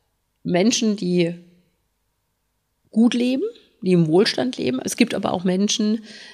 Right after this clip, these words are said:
die aus unterschiedlichen Gründen nicht im Wohlstand leben. Und wenn jemand nicht in der Lage ist, seinen, seinen Lebensunterhalt, ähm, zu bestreiten, dann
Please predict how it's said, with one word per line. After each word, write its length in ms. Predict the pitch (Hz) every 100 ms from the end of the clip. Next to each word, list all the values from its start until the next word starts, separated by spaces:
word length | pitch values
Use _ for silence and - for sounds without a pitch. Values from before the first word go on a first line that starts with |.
| _ -
die 400 | 190 190 190 -
aus 200 | 185 190
unterschiedlichen 680 | - 269 294 240 220 226 190
Gründen 640 | 196 190 190 - 190 175 - _ _ -
nicht 220 | 190 190
im 140 | 160
Wohlstand 480 | 143 - - 131 -
leben. 280 | - - - _ - - - - _
Und 440 | 202 196 202 - - -
wenn 380 | 170 190 196 202 -
jemand 360 | 190 190 185
nicht 160 | 208 208
in 80 | 190
der 100 | 175
Lage 400 | 208 - 202 202
ist, 460 | 156 175 - -
seinen, 580 | - 156 156 170 165 - -
seinen 220 | 160 160
Lebensunterhalt, 1120 | 170 208 220 - 180 185 170 170 170 170 - -
ähm, 640 | - 165 165 160 160 175 165 _ _ _ _ - -
zu 140 | -
bestreiten, 680 | 170 165 - 156 190 240 285 - - _ _ _ _ - - _
dann 400 | - 175 214 233